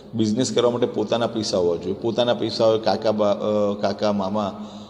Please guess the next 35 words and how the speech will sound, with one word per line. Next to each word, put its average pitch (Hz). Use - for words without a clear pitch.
કે 110
ફઈ 107
ફુવા 107
જોડે 104
આપણે 104
પૈસા 104
માંગવા 104
જોઈએ, 107
કોઈ 113
હાથ 101
ના 92
આપે, 76
અ, 90
કોઈ 113
આપે 95
નહીં 90
પૈસા. -
એમ 139
જ 147
કે, 147
"ના, 147
બી 165
પૈસા 143
આપ," 95
કોઈ 143
ના 101
આપે 78
એમ 67
કે, -
"ભાઈ, 135
હમણાં 113
તો 120
પૈસા 107
નથી 107
પડે." 98